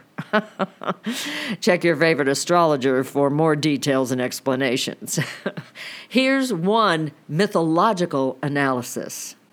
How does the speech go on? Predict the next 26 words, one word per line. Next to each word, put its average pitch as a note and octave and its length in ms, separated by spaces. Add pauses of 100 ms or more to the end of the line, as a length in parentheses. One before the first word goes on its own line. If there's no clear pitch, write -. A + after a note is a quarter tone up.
(120)
Quote, - 520 (1400)
"Astrologer D#4+ 800 (100)
and A#3 140
historian G3+ 640
Richard F3 320
Tarnas D#3+ 640 (100)
associates G#3+ 640
Uranus F#3 540 (260)
with A#3+ 160
the A#3 100
Greek A#3 380
god A3+ 400 (180)
Prometheus, A#3+ 920 (220)
who A3+ 140
stole B3+ 340
fire B3 400
from G3+ 220
the G#3 80
gods C#3+ 440
and E3 180
gave F#3+ 200
it C4 180
to A#3+ 140
humankind F#3+ 880 (240)
so G#3+ 200
they A#3 440